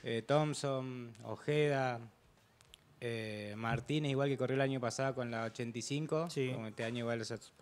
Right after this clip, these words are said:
Speaker 1: relativamente nuevo, eh, el Fer. Entonces yo dije, bueno, me voy a Tolwyn, le hago la asistencia, o sea, darle una mano a ellos,
Speaker 2: Ujú.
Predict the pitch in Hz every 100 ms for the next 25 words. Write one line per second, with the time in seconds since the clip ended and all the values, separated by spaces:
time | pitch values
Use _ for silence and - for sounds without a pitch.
0 | 110 - 110 104 110 117 117 117 117 110
1 | 104 98 110 139 143 131 123 120 - -
2 | - - - - - - - - 110 110
3 | 107 104 - 160 165 143 117 127 123 139
4 | 143 139 143 143 135 127 123 127 143 160
5 | 151 156 165 156 143 147 147 131 131 151
6 | 160 160 170 175 135 107 110 123 127 123
7 | 127 135 135 143 151 160 185 - 131 120
8 | 147 185